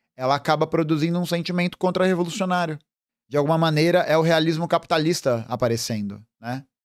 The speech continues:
É o realismo capitalista vendo isso. E assim, tudo bem. As pessoas podem olhar pra mim e falar, "Ah, você tá maluco, você tá na utopia, você tá viajando." Eu falo, "Não, beleza, eu posso tá viajando,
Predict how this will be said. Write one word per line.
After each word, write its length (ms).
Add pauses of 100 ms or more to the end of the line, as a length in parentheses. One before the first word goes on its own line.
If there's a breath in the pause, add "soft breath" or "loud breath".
(280)
É 80
o 20
realismo 360
capitalista 680 (300)
vendo 280
isso. 380 (440)
E 60
assim, 420 (240)
tudo 140
bem. 320 (520)
As 0
pessoas 200
podem 240
olhar 180
pra 160
mim 120
e 40
falar, 320
"Ah, 60
você 60
tá 100
maluco, 460
você 120
tá 140
na 80
utopia, 480
você 120
tá 140
viajando." 580
Eu 40
falo, 160
"Não, 180
beleza, 540
eu 100
posso 180
tá 100
viajando, 520